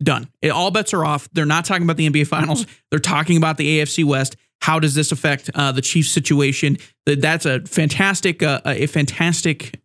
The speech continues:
uh, division in the N F L. And if Tom Brady comes back and is like, "Hey, I'm playing for the Raiders this season because I'm a player owner. I wanna be a player owner. I wanna be the first ever player owner." Uh, First Take, that's all they're gonna talk about. That is all they're gonna talk about for the entire week. We're gonna forget the finals are even going on,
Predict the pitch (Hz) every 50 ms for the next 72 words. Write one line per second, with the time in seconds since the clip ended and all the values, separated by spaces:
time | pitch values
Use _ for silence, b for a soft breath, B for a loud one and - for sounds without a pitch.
0 | - - 151 139 147 143 139 131 143 156 156 175 202 208 - 190 185 180 175 190
1 | 196 190 - 190 185 202 220 B B B B B - 143 131 120 - 170 180 170
2 | 160 135 143 - 202 190 160 175 175 190 175 170 147 135 139 131 - - 131 131
3 | 120 - 139 135 - 131 127 127 135 139 143 147 143 165 165 - - 175 175 180
4 | 202 180 147 - 147 127 131 135 135 123 - - 151 151 143 143 143 147 139 -
5 | 147 147 147 151 180 190 170 143 143 135 135 139 131 131 - - 147 147 151 139
6 | 143 156 170 175 170 151 139 139 139 - - 151 143 - - 139 135 139 160 151
7 | 147 - 151 147 151 143 147 147 151 170 208 208 b b b b b b - 139
8 | 147 147 135 135 135 - - - - 127 110 - - - - - 175 160 - 160
9 | 156 156 156 - 156 - - 147 151 139 147 139 160 131 - 120 - - - -
10 | - - - 151 151 139 - - _ - 151 156 160 160 170 165 156 156 143 -
11 | - 143 143 135 135 143 139 139 - 131 135 139 143 131 120 143 156 147 143 165
12 | 214 214 - - b b b b 190 196 208 175 - - 156 160 170 - 156 -
13 | 175 160 160 160 143 151 147 147 147 135 135 147 139 139 147 151 147 139 135 135
14 | 143 151 165 190 196 170